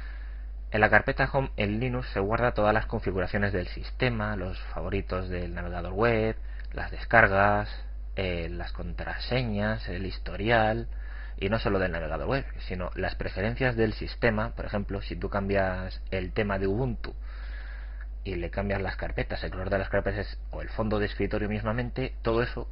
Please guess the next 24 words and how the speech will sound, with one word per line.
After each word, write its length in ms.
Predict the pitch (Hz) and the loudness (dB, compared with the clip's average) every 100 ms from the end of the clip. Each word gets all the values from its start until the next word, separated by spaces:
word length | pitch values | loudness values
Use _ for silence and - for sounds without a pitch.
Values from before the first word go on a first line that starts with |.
| - | -2
queda 220 | - 107 | 4 6
guardado 720 | 104 101 104 107 117 113 127 - - - - - | 4 4 2 6 6 6 2 -4 -8 -8 -8 -4
en 160 | 110 | -2
tu 80 | 110 | 2
carpeta 420 | 107 101 107 107 | 2 2 2 2
personal, 460 | 110 - 92 95 98 - | 2 0 0 -2 -2 -4
en 100 | 101 | -2
tu 120 | 98 | -2
home. 420 | - - - 87 - - - - - - - - - | -4 -2 0 0 -4 -8 -8 -8 -8 -8 -8 -8 -4
Por 160 | 92 | 0
eso, 400 | 107 104 - 78 - - - - - - | 0 0 -4 -6 -6 -8 -8 -8 -8 -8
en 200 | - 92 | -6 -4
caso 260 | - 95 101 | -2 0 0
de 100 | 98 | 2
catástrofe 1120 | 98 117 123 - 101 104 - 101 98 98 98 | 2 2 0 -2 -2 -2 0 2 2 0 0
y 260 | 95 90 - - - | -2 -4 -6 -8 -6
que 160 | - 98 | -4 -2
quieras 480 | - 110 101 101 104 | 0 2 2 2 -2
volver 320 | 101 101 104 | 2 2 2
a 40 | |
instalarlo 380 | 101 101 104 101 | 0 0 0 2
en 80 | 104 | 2
un 100 | 107 | 0
futuro, 520 | 113 110 131 143 - | -2 -2 -2 -2 -4